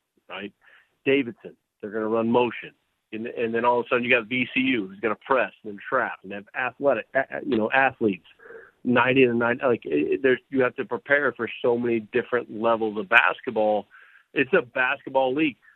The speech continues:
Think about this. Loyola Chicago is now coming into the league. So, you know, what an unbelievable basketball league, uh, just with such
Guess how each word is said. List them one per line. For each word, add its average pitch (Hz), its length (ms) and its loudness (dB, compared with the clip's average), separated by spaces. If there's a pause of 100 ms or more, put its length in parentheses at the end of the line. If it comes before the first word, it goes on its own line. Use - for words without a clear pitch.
(160)
Think 165 120 4
about 156 180 0
this. 180 140 0 (260)
Loyola 147 580 0
Chicago 156 640 2
is 120 200 -2
now 131 340 4 (120)
coming 139 340 0
into 160 360 0
the 113 80 0
league. 90 300 -6 (800)
So, 127 480 2 (720)
you 165 120 -2
know, 104 240 -4 (160)
what 185 160 0
an 165 120 2 (140)
unbelievable 123 1040 -2
basketball 117 800 0
league, 110 480 0 (640)
uh, - 360 -4 (300)
just 127 280 0
with 127 120 2 (180)
such 143 180 0